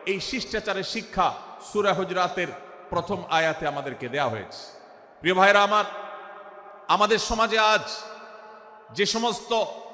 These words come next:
ভালো গুণের দুর্ভিক্ষ চলছে, ক্রাইসিস চলছে, অভাব চলছে, এর মধ্যে অন্যতম হলো আজ শিষ্টাচারের অভাব। আমাদের সমাজের চতুর্দিকে আপনি দেখতে পাবেন পরিলক্ষিত হচ্ছে।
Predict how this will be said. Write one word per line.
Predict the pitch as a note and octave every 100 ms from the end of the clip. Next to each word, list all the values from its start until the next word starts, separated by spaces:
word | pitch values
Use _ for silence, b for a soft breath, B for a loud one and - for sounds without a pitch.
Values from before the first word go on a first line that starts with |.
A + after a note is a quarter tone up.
| - - - - - - - F#2+
ভালো | F#2+ C#3 G3 A3+
গুণের | A3+ A#3 G#3+ D3+
দুর্ভিক্ষ | G3 G#3 A#3 - -
চলছে, | B3 A#3+ A#3+ - A#3 - - - - - - - - - - - - -
ক্রাইসিস | F#3 A3 G#3+ B3+ - -
চলছে, | B3 - B3+ G3+ - - - - - - -
অভাব | G3+ G#3+ C4+ -
চলছে, | - B3+ - A#3+ E3+ - - - -
এর | G3 A3+
মধ্যে | A#3+ F3+ G3+ A#3
অন্যতম | - A#3+ B3 B3+ B3+ A#3
হলো | A3 A3+ D#3 - - - - - - -
আজ | G3 G#3+ - - - - - -
শিষ্টাচারের | - - B3+ G#3 - A#3+ A3+ G#3+ G3+ - - - -
অভাব। | F#3 F#3 G#3 G3 -
আমাদের | F3+ F#3+ F#3
সমাজের | - F#3 F3 F3 D3+ -
চতুর্দিকে | G#3 A#3 F#3 G3+ G3
আপনি | F#3 F3+
দেখতে | E3+ -
পাবেন | E3+ F3 E3+ D#3+
পরিলক্ষিত | E3+ E3 F#3+ F3+ D#3+
হচ্ছে। | B2+ G#2+ -